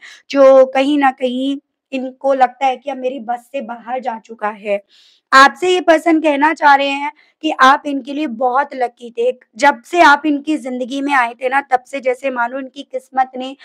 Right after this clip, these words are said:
इनका साथ देना शुरू कर दिया, अच्छा वक्त इन्हें देखने को मिला और उन सभी चीज़ों को लेकर ये कहना भी चाह रहे हैं। अब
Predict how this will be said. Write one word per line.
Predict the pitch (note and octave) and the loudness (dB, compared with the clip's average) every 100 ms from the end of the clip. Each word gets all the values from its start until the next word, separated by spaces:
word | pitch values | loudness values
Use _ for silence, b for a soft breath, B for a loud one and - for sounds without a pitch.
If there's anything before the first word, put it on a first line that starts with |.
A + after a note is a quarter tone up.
| B B | B B
इनका | C#4 C#4 C4+ | -6 0 -2
साथ | C4+ B3+ A#3+ C4 D4 | 0 2 4 2 -4
देना | C4+ B3+ B3+ | -6 -4 -4
शुरू | - B3 B3+ | -4 -6 -2
कर | C4 | -2
दिया, | A3 A#3+ A#3+ A#3+ B B _ _ _ - | -2 0 0 0 B B _ _ _ -2
अच्छा | - - - D#4+ | 0 0 0 0
वक्त | C4 C#4+ D4 | 2 0 -2
इन्हें | - C4+ B3+ | -6 -6 -2
देखने | A#3+ A#3+ A#3+ C4+ | -2 -2 -4 -10
को | C4 C4+ | -6 -6
मिला | B3+ B3 B3+ | -4 2 2
और | C4 | 2
उन | C#4+ | -2
सभी | - C4 D4 D4+ | -8 -6 -4 -6
चीज़ों | C#4 A#3 C4 | -8 -6 -4
को | C4 | 0
लेकर | C4+ B3 A#3+ B3+ | 2 2 0 -4
ये | C4 | -4
कहना | C4 A#3+ A#3+ B3 | -6 -4 -2 -4
भी | C4+ | -4
चाह | C4 A#3+ | 0 0
रहे | A#3+ | 0
हैं। | |
अब | C4 | -4